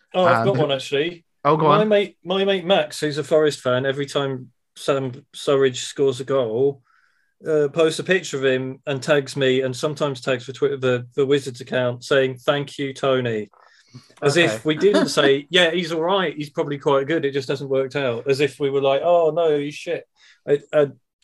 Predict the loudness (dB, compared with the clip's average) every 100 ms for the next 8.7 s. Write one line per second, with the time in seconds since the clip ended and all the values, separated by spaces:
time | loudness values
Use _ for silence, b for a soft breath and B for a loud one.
0 | -4 -2 0 -2 0 2 2 0 -2 -4
1 | -4 -4 -6 -4 -4 -6 -14 -4 0 2
2 | 0 -4 -12 -10 -2 0 2 2 2 0
3 | -2 -2 0 0 -2 -6 -8 -12 _ _
4 | _ _ 0 0 0 -6 -6 -6 -4 -2
5 | 0 0 0 -2 -6 -6 -4 -6 -8 -6
6 | -4 -4 -2 -2 -4 -6 -14 _ _ _
7 | b b b b b b -20 -20 _ _
8 | -14 -2 -2 0 -2 -2